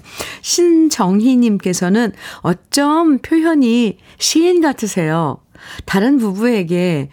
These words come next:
본이 되는 것 같아 존경합니다. 행복하십시오. 건강하십시오." 이렇게 문자 주셨고요.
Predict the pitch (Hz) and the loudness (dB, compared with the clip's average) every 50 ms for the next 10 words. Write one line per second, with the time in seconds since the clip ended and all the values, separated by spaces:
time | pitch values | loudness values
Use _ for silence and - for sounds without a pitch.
0 | - - - - - - _ _ - - 208 226 240 269 294 320 359 359 - 220 | -18 -20 -20 -20 -20 -20 _ _ -2 0 0 2 4 4 4 2 2 0 0 -2
1 | 190 175 175 170 165 165 - - 147 143 _ - 190 175 151 - - 156 156 151 | 0 0 0 -2 -4 -4 -6 -6 -8 -6 _ -4 -4 -4 -4 -6 -6 -6 -6 -4
2 | 156 151 151 156 151 147 135 127 127 139 139 139 143 143 - 196 196 180 160 160 | -4 -4 -4 -4 -4 -4 -4 -4 -4 -6 -6 -6 -6 -6 -4 -2 -2 0 -2 -4
3 | 156 - - 160 160 - - 156 - - - - 160 160 160 156 160 156 156 151 | -6 -8 -10 -10 -10 -10 -12 -10 -8 -8 -8 -4 -4 -4 -2 -2 -2 -4 -6 -8
4 | - - 180 165 170 170 160 180 180 180 180 170 165 - 175 165 - - - 180 | -10 -8 -4 -2 -2 0 0 0 0 0 0 -2 -2 -4 -6 -6 -6 -6 -2 -2
5 | 175 170 160 165 165 165 160 156 147 135 127 131 - - 139 143 135 - - 151 | 0 0 0 0 -2 -2 -2 -4 -6 -6 -8 -10 -12 -12 -12 -12 -14 -10 -8 -6
6 | 143 147 135 - 147 147 143 156 147 - 160 147 - - 143 147 151 151 139 | -6 -6 -6 -6 -6 -6 -6 -8 -8 -8 -8 -8 -8 -8 -6 -4 -4 -4 -6